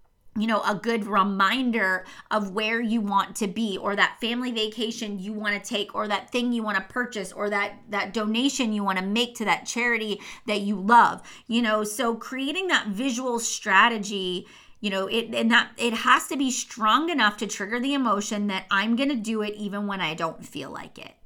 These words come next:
And that's what's gonna carry you through. And then at every stage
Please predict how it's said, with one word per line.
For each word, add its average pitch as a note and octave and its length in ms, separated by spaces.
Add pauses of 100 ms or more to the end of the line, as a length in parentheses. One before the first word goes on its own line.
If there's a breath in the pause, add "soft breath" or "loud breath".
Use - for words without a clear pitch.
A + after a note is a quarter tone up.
(340 loud breath)
And A#3 220
that's - 280
what's G4+ 180
gonna C4 200
carry F3+ 400
you F3 140
through. - 420 (340 loud breath)
And C4+ 200
then E4+ 240
at - 220
every D4+ 360
stage A3+ 680